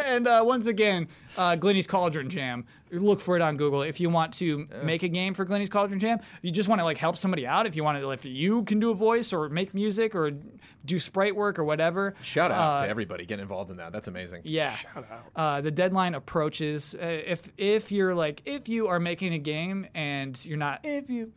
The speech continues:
Speaker 1: quite getting there, uh, maybe we'll extend it. I don't really want to, uh, but, you know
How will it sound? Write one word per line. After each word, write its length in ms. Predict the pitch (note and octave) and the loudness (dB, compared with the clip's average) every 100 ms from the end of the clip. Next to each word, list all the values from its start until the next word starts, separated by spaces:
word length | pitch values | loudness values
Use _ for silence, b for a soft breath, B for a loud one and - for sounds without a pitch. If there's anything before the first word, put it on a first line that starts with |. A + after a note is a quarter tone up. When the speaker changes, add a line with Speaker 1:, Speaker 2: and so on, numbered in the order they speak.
| - | -4
Speaker 1:
quite 380 | F#3 F3 D#3+ | 2 2 0
getting 260 | D3+ D3+ E3+ | -2 -2 0
there, 300 | F#3+ G#3+ A#3 B B - | 0 0 0 B B -4
uh, 380 | E3 D3 C3+ C3+ | 2 2 2 0
maybe 260 | F#3 D#4 F4+ | -2 0 0
we'll 220 | D3 B2+ | 0 0
extend 420 | B2 - B2+ B2 | -2 -4 -4 -4
it. 160 | B2+ C3 | -4 -4
I 80 | D#3 | -2
don't 160 | A3+ A#3 | -2 0
really 160 | G#3 | -2
want 280 | D#3+ F3+ G3 | 2 2 0
to, 340 | - G3+ G3+ G3 b b - | -2 0 0 -2 b b -4
uh, 300 | C#3+ C3 B2 | 0 0 -2
but, 320 | B2+ G#2+ - - | -4 -6 -6 -14
you 100 | D3 | -14
know 180 | G2+ G2 | -14 -16